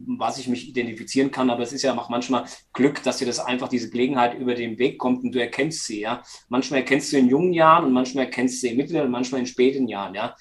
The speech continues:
Nur wenn du sie erkennst, dann solltest du sie wahrnehmen, ja. Und, ähm, da bin ich eigentlich relativ glücklich, dass dieses seo mir über den Weg gelaufen ist, dass ich erkannt habe, das ist etwas, ja,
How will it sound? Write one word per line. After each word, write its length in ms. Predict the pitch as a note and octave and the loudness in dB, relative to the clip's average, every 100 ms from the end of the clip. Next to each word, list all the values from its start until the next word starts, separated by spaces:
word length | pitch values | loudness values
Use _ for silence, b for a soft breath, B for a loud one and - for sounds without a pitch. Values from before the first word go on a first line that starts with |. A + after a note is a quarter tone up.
| b b | b b
Nur 120 | B2 | 0
wenn 140 | B2 F3+ | 4 4
du 60 | |
sie 120 | E3 D3+ | 2 0
erkennst, 340 | C#3 C#3+ C#3 | 2 2 2
dann 100 | B2+ | 2
solltest 320 | C3 C3 B2 | 2 2 0
du 60 | A#2+ | -2
sie 180 | A#2 G2+ | -4 -2
wahrnehmen, 480 | G2+ A2 G2+ F2+ | -2 -2 -6 -8
ja. 200 | F2+ G#2 - B B - | -8 -10 -12 B B -10
Und, 500 | A2+ A2 A2 G#2 C3+ | -4 -2 -2 -4 -8
ähm, 200 | A2 G#2 | -6 0
da 120 | A2 | 2
bin 140 | A2+ C3+ | 4 4
ich 140 | B2+ | 4
eigentlich 220 | C3 B2+ | 0 2
relativ 280 | B2+ B2+ B2 | 2 2 0
glücklich, 400 | - C3+ C3 B2+ | 0 0 2 0
dass 220 | B2 A#2 | 0 -4
dieses 240 | A#2+ G#2+ - | -6 -6 2
seo 240 | C3+ C#3+ | 4 4
mir 140 | C3 B2+ | 4 4
über 100 | A2+ | 2
den 80 | |
Weg 180 | B2 F3 | 0 0
gelaufen 380 | D#3+ C#3+ C#3 C#3 | 6 8 8 6
ist, 540 | C3+ C3 - - - - | 0 0 -6 -14 -10 -4
dass 180 | A#2 | -2
ich 60 | A#2+ | -2
erkannt 400 | A2 - C3+ C#3 | -2 2 2 4
habe, 180 | C3 - | 0 0
das 180 | A#2+ - | -4 -4
ist 260 | D#3+ - D3+ | -4 -4 -6
etwas, 460 | - C3 C3 - | 0 2 4 2
ja, 280 | G2+ A2 | -2 -4